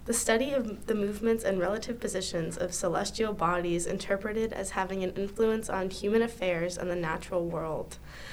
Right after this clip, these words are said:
And for me, it's not that spiritual. I don't know about you guys. It's kind of just, like, something that I like to do and something I like to believe in for fun, 'cause I think it's kinda cool and I believe in it. Um,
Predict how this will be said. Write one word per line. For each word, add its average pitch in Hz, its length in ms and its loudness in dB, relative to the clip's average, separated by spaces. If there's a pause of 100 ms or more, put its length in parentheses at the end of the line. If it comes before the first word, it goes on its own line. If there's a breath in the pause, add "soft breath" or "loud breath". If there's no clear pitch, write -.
(300 loud breath)
And 202 320 2
for 202 220 2
me, 190 280 2
it's 285 160 2
not 269 180 2
that 262 180 2
spiritual. 233 640 -2
I 196 100 2
don't 180 140 0
know 185 120 -2
about 185 220 -2
you 190 140 -6
guys. 202 320 -4
It's - 140 -10
kind 196 200 -4
of 185 140 -6
just, 190 300 -6
like, 180 280 -2
something 190 460 -4
that 190 120 -2
I 185 120 -2
like 185 320 -2
to - 100 -2
do 196 400 -2
and 196 160 -4
something 196 340 -4
I 190 100 -2
like 190 220 -2
to - 100 -4
believe 190 340 -4
in 190 120 -2
for 196 200 -2
fun, 185 520 -4 (400 loud breath)
'cause - 140 -8
I 240 40 4
think 226 180 2
it's 220 80 -4
kinda 214 200 -2
cool 196 540 0
and 214 140 -2
I 202 100 -2
believe 202 320 2
in 180 140 4
it. 180 180 -2 (880 loud breath)
Um, 185 480 4